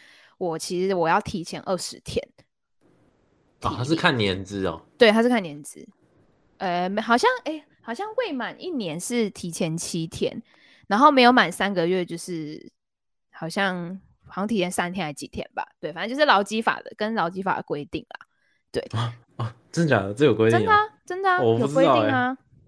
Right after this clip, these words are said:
Speaker 1: 有规定，就是你，你好像是满一年，还是一年到三年之间，你要提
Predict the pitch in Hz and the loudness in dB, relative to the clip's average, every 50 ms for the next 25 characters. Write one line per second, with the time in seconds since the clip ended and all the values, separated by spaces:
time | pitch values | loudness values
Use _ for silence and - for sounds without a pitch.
0 | _ - 196 190 196 214 214 214 220 220 185 - - 196 - 233 233 262 262 240 | _ 0 0 2 2 2 2 2 2 2 0 0 -4 -8 -6 -6 -2 -2 -2 -2
1 | 190 156 175 180 170 165 160 - _ _ _ _ _ _ _ _ _ _ _ _ | -4 -6 -10 -10 -10 -10 -12 -14 _ _ _ _ _ _ _ _ _ _ _ _
2 | _ - 220 202 190 196 208 202 185 196 220 254 285 302 339 311 294 277 254 214 | _ -8 -4 -2 -2 -2 -2 -2 -2 0 0 0 -2 -2 -2 0 0 0 2 0
3 | 185 175 175 - - - 269 247 226 196 180 170 175 180 - 190 180 190 240 240 | -2 -2 -6 -8 -6 -4 -2 -2 -2 -2 -4 -6 -10 -12 -12 -12 -10 -8 -8 -10
4 | - _ _ _ _ _ - 294 339 320 277 226 214 247 262 285 - 254 226 233 | -10 _ _ _ _ _ -4 -2 -2 0 0 0 2 2 2 2 2 0 0 0
5 | 214 190 185 185 185 180 190 190 180 180 180 170 147 156 160 185 196 196 _ - | -2 -4 -6 -8 -10 -6 -6 -6 -4 -4 -8 -10 -10 -10 -8 -8 -8 -8 _ -18
6 | - - - 64 69 - - _ | -18 -16 -18 -18 -20 -20 -20 _